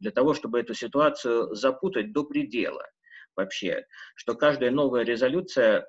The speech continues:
противоречила всем предыдущим. Вот. Ну и, собственно говоря, вот это, м, желание об этом рассказать, это стало, э, пожалуй, главной мотивацией для того, чтобы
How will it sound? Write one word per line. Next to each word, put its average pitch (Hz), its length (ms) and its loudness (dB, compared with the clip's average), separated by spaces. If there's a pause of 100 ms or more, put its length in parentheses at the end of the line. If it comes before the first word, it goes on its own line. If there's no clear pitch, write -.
(120)
противоречила 131 680 2
всем 147 260 -4
предыдущим. 139 640 -4 (640)
Вот. 98 400 -6
Ну 143 180 -4
и, 151 120 -6
собственно 135 440 -4
говоря, 131 360 2
вот 117 240 -4
это, 113 480 0 (1080)
м, 101 280 -6 (400)
желание 117 580 4
об 117 180 2
этом 107 200 2
рассказать, 131 540 2
это 107 160 -4
стало, 123 640 4 (140)
э, - 20 -18 (1600)
пожалуй, 123 320 4
главной 131 320 4
мотивацией 113 580 2
для 95 120 -4
того, 107 200 2
чтобы 92 520 -4